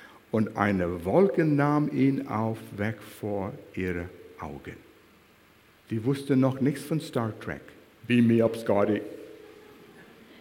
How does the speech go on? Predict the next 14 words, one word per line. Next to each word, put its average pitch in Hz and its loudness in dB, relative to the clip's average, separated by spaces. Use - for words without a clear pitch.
Aber 170 10
sie 107 -10
schauten, 143 2
wie 110 2
Jesus 117 2
empor 120 0
sich 117 -2
erhob. 104 -2
Sowas 113 2
hat 104 -4
niemand 135 8
jetzt - -2
gesehen, 107 2
außer 120 2